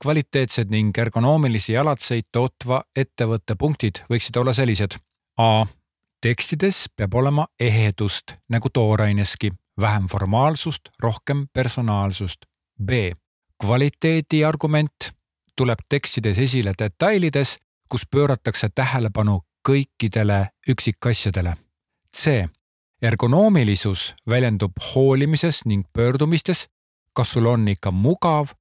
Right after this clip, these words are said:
ja millised tooted on sinule kõige paremini sobivad. Punkt kolm. Kirjuta vähemalt kolm erineva hoiakuga versiooni omaenda punktide järgi ja leia neist parim. Ma soovitan siis kirjutada erineva rõhuasetusega ja julgusastmega teksti,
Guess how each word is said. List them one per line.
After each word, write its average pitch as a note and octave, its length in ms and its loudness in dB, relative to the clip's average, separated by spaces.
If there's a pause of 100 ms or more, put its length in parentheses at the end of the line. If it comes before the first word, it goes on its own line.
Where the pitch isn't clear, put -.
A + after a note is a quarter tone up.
(420)
ja A2+ 300 2 (100)
millised B2 480 0
tooted A#2 540 0 (100)
on G2 200 2
sinule G2+ 600 0 (220)
kõige A2+ 380 0
paremini G2+ 480 0
sobivad. G2+ 540 -2 (720)
Punkt - 260 -4
kolm. G2 440 2
Kirjuta D3 340 0
vähemalt A#2+ 380 0
kolm D3 280 2
erineva A#2+ 460 0
hoiakuga A2 480 0
versiooni B2 640 0
omaenda B2+ 500 0
punktide B2 520 -4
järgi D3 540 -2 (140)
ja G2+ 160 -2
leia B2 260 0
neist A#2 380 -4
parim. F2 340 -2 (1080)
Ma C3 60 -2
soovitan C3+ 400 0
siis A2 200 -6
kirjutada A#2 480 -2
erineva A#2 520 0
rõhuasetusega A#2+ 1160 -2
ja G2+ 140 -4
julgusastmega A2+ 1080 0
teksti, - 440 -4